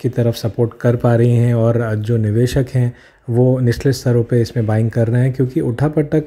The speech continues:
अ, जारी है। हमने देखा था कि, अ, इसके पहले भी पचास हज़ार तीन सौ से लगभग फ़ोर्टी नाइन थाउजेंड टू फिफ्टी तक का एक बड़ा फॉल आया था और वहाँ से दोबारा हमने पचास हज़ार तीन सौ तक प्राइसेस को जाते हुए देखा है।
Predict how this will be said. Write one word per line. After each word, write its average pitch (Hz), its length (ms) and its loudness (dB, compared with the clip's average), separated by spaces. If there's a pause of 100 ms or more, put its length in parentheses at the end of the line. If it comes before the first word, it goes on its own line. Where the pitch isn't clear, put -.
(160)
अ, 139 80 -2
जारी 113 380 2
है। 127 220 0 (300)
हमने 120 240 0
देखा 113 420 0
था 143 200 -2
कि, 143 380 0 (340)
अ, 120 300 0
इसके 127 300 0
पहले 120 380 2
भी 135 120 -2
पचास 131 400 -2
हज़ार 123 300 2
तीन 113 260 -2
सौ 123 200 -2
से 123 340 0 (300)
लगभग 117 280 2
फ़ोर्टी 127 300 0
नाइन 123 240 2
थाउजेंड 120 280 0
टू 120 80 0
फिफ्टी 120 360 -4
तक 120 220 -4
का 120 120 -2
एक 113 140 0
बड़ा 113 180 0
फॉल 110 320 0
आया 107 200 0
था 117 100 -2
और 113 100 0
वहाँ 104 260 0
से 135 180 -2
दोबारा 107 440 0
हमने 135 280 0
पचास 120 360 -2
हज़ार 117 220 0
तीन 113 180 -2
सौ 120 140 -4
तक 113 200 -6
प्राइसेस 107 280 -2
को 113 140 -4
जाते 101 280 -4
हुए 107 120 0
देखा 101 320 -2
है। 110 240 0